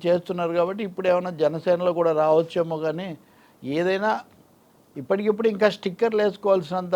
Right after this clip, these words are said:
అవసరం లేదు. స్టిక్కర్లు ఇవన్నీ నాలుగో తారీఖు తర్వాత ఐదు, ఆరు తా-, తారీఖుల్లో వేసుకోవచ్చు. ఇంకోటేమో ఉప ముఖ్యమంత్రి, కేంద్ర మంత్రి ఈ స్థాయిలో ప్రచారం చేసుకున్న ఒక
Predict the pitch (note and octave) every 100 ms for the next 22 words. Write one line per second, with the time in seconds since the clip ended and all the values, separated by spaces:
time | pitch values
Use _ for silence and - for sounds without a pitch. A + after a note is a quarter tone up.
0 | E3+ D3+ D#3 G3 F#3+ F3 F3+ F3+ D#3+ D3+
1 | F3+ F3+ F#3 F3 E3+ E3 F#3+ G#3 - _
2 | _ _ _ _ - C3+ E3 F#3+ F#3 F#3+
3 | F#3 E3+ F3 F3+ F3+ E3 E3 F3 E3+ D#3
4 | E3 D3+ E3+ D#3 D#3+ E3 E3+ E3+ E3 D3+
5 | D3+ - D#3+ D3 F3 G#3 - _ _ _
6 | _ _ E3+ A3 A#3 A3+ A#3 G#3 E3 G#3
7 | G#3+ G3+ - A3+ G#3 G#3 G3 G3 F#3+ -
8 | _ _ _ - D#3 F#3+ G3+ G3+ G3+ G3+
9 | F#3+ F#3 F#3+ - _ - D3 G3+ G#3 A3
10 | G#3+ G3+ G3+ G3 F#3+ F#3+ F#3+ F#3+ F#3+ F3+
11 | G3 F#3+ F#3 F3+ F3 D#3+ D#3+